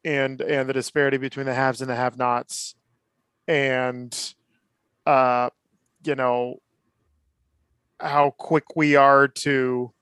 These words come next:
thumb our nose at those who are below us kind of thing and not consider them as real people. But I will say, so w-,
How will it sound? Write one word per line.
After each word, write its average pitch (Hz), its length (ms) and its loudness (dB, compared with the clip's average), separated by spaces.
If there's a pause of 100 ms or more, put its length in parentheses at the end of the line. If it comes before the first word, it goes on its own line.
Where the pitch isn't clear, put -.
(720)
thumb - 920 -6
our 143 140 6
nose 139 460 2
at 131 120 -2
those 139 720 -4
who 147 120 -2
are 139 140 2
below 139 380 4
us - 480 -2 (560)
kind 165 200 -4
of 156 80 -10
thing 170 420 0 (100)
and 143 440 0 (500)
not 151 220 0
consider 147 340 -2
them 147 160 2
as 123 120 -6
real 143 160 0
people. 147 480 0 (800)
But 190 200 6
I 202 100 8
will 254 380 6
say, 151 640 4 (500)
so 214 480 4 (160)
w-, - 380 -16